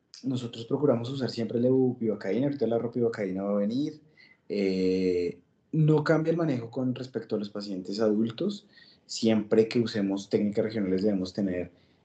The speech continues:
eh, los lípidos disponibles ahí en la sala y siempre tratar de ser muy juiciosos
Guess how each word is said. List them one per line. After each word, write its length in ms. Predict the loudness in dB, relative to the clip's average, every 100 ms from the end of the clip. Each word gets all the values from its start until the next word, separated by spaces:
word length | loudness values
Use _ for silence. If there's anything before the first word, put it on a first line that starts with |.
| _
eh, 320 | -2 2 2 4
los 100 | 4
lípidos 460 | 4 4 4 2
disponibles 560 | 2 -6 -6 -4 -4 -4
ahí 100 | -4
en 80 | -4
la 80 | 0
sala 420 | 6 6 4 -2 -12 _ _ -4
y 600 | 0 2 2 2 0 -2
siempre 480 | -2 0 2 0 0
tratar 320 | 0 2 0
de 80 | 0
ser 160 | 2
muy 180 | 2 2
juiciosos 720 | 2 0 4 4 2 -4 -6